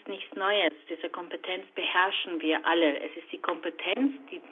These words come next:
Transfer, die Brücke der Kommunikation zu schlagen. Ist mehr oder weniger eine Grundvoraussetzung für uns Ärzte und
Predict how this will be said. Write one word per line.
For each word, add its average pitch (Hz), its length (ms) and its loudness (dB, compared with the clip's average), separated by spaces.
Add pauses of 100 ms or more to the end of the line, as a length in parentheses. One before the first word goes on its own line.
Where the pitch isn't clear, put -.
(100)
Transfer, 170 720 2
die 190 60 0
Brücke 254 760 2
der 175 100 2
Kommunikation 208 1120 -2
zu 151 80 -2
schlagen. 117 680 -2 (720)
Ist 165 760 -10
mehr 247 160 6
oder 285 240 6
weniger 254 480 2
eine 202 240 0
Grundvoraussetzung 254 1500 2
für - 120 2
uns 233 340 -2
Ärzte 254 840 0
und - 260 -10